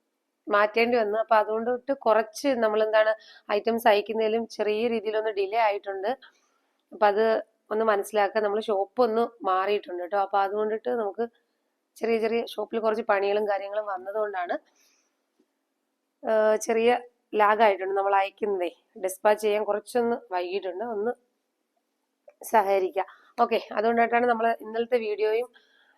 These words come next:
ഇല്ലാഞ്ഞത് കേട്ടോ. അപ്പൊ ഇപ്പൊ വന്നിട്ട് നമുക്ക് ഓഫർ വീഡിയോ ആണ് വരുന്നത്. നമ്മൾ പുതിയ ന്യൂ സ്റ്റോക്ക് കാര്യങ്ങൾ അപ്ഡേറ്റ് ചെയ്യാൻ വേണ്ടിയിട്ട് ഉള്ള സ്റ്റോക്കുകൾ നമ്മൾ ഫുൾ ക്ലിയറൻസ് ചെയ്യുവാണ്. അതിന്റെ ഭാഗമായിട്ടുള്ള ഒരു ഓഫർ സെയിലാണ് ഇപ്പൊ നടന്നുകൊണ്ടിരിക്കുന്നത്.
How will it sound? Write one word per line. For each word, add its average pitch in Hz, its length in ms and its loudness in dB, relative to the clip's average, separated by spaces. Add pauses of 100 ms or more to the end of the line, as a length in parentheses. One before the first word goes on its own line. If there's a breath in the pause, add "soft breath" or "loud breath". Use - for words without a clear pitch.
(140 soft breath)
ഇല്ലാഞ്ഞത് 202 480 0
കേട്ടോ. 208 300 0 (560 soft breath)
അപ്പൊ 220 120 -2 (140)
ഇപ്പൊ 277 160 6
വന്നിട്ട് 240 440 4
നമുക്ക് 262 320 2 (200)
ഓഫർ 202 220 0
വീഡിയോ 247 380 0
ആണ് 214 160 0
വരുന്നത്. 196 340 -4 (100)
നമ്മൾ 214 280 -4 (200)
പുതിയ 214 220 -2
ന്യൂ 214 200 2
സ്റ്റോക്ക് 220 400 0
കാര്യങ്ങൾ 214 420 2
അപ്ഡേറ്റ് 220 320 -2
ചെയ്യാൻ 208 280 -2
വേണ്ടിയിട്ട് 202 400 0 (360 loud breath)
ഉള്ള 233 140 4
സ്റ്റോക്കുകൾ 233 580 0
നമ്മൾ 226 300 2 (400)
ഫുൾ 277 200 2 (100)
ക്ലിയറൻസ് 220 460 6
ചെയ്യുവാണ്. 202 520 2 (440)
അതിന്റെ 254 300 4
ഭാഗമായിട്ടുള്ള 220 600 6
ഒരു 226 100 4 (160)
ഓഫർ 185 200 -2
സെയിലാണ് 214 400 2
ഇപ്പൊ 208 160 -10
നടന്നുകൊണ്ടിരിക്കുന്നത്. 185 720 0